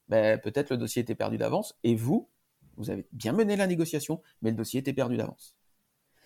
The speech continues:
Donc, il y a vraiment ce travail de sérénité à avoir. Je sais pas si je suis plutôt clair par rapport à ça.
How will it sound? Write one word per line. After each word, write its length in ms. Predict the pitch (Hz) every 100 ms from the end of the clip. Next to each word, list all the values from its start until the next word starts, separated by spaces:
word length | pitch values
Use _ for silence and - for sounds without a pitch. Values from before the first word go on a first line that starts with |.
| _ -
Donc, 180 | 135 139
il 40 |
y 20 | 160
a 20 |
vraiment 240 | 156 196
ce 100 | 214
travail 300 | 156 160 175
de 80 | 156
sérénité 720 | 143 - 156 147 139 139 104
à 80 | 82
avoir. 260 | 71 - _
Je 60 | -
sais 60 |
pas 100 | -
si 120 | 131 123
je 80 |
suis 260 | - 120 120
plutôt 280 | 120 - 120
clair 360 | - 143 143
par 120 | 143 117
rapport 260 | 113 120
à 60 | 117
ça. 320 | 147 165